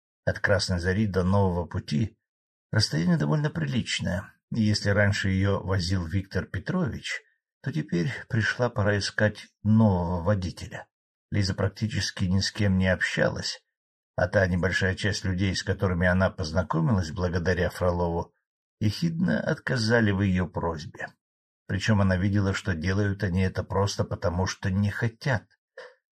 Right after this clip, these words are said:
Но каждый придумал какую-то важную причину. У одного места нет, другой еще кого-то подвозит, а у третьего как раз машина сломалась,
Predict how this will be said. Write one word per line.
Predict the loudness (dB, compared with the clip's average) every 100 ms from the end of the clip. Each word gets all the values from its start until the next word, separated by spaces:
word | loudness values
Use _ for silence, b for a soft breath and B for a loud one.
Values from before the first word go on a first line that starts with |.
| _
Но | -2 -2
каждый | 0 0 0 -2
придумал | -2 -2 0 0 0 0
какую-то | 0 -2 -2 -2 -2
важную | 0 4 2 4 2
причину. | 2 -4 -4 0 2 2 0 _ _ _ _ _ _
У | 0
одного | 2 2 4
места | 4 4 2 -2
нет, | 0 0 -2
другой | -2 -4 -4 -4
еще | -4 -2 0 2 2
кого-то | 0 -2 0 -2 -2
подвозит, | -2 -2 0 2 2 0 -2 _ _ _
а | -4
у | -4
третьего | -4 -4 -4 -6 -4
как | -4 -2
раз | -2 -2
машина | -2 0 2 2 2
сломалась, | 2 2 4 4 4 0